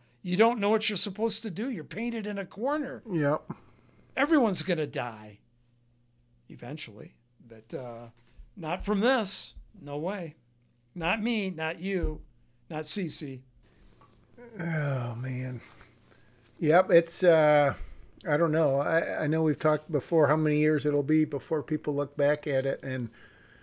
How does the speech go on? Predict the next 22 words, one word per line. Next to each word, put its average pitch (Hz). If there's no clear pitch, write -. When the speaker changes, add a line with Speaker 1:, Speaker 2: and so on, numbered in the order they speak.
Speaker 2:
and 143
people 156
do 135
studies 147
on 135
it 147
and 135
the 127
psychology 143
behind 135
it 135
and 131
all 135
that. 135
And 131
if 165
it 165
really 156
does 147
come 143
back 139
to, 139